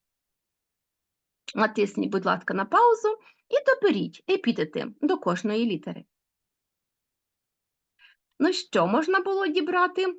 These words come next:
на літеру П? Поезія, вона прекрасна і приємна. На літеру О — образна, оригінальна. Ефектна, емоційна, обов'язково, адже в поезії в першу чергу на перший план виступають емоції.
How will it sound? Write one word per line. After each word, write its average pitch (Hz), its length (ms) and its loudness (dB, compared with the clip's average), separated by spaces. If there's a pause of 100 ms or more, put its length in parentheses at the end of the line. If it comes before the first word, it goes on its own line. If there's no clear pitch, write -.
на 247 160 0
літеру 269 400 -2
П? 254 360 0 (160)
Поезія, 208 580 -2
вона 202 260 0
прекрасна 190 800 -2 (140)
і 202 100 -12
приємна. 180 680 -2 (540)
На 196 140 -2
літеру 208 420 0
О — 185 220 2 (480)
образна, 226 680 2
оригінальна. 202 800 -2 (1400)
Ефектна, 330 680 -2 (100)
емоційна, 202 880 0 (160)
обов'язково, 185 880 -4
адже 185 240 -4
в 202 60 -6
поезії 208 520 -2
в 330 100 -12
першу - 320 -4
чергу 294 400 0
на 233 120 4
перший 208 380 -4
план 196 260 0
виступають 233 680 0
емоції. 330 600 -6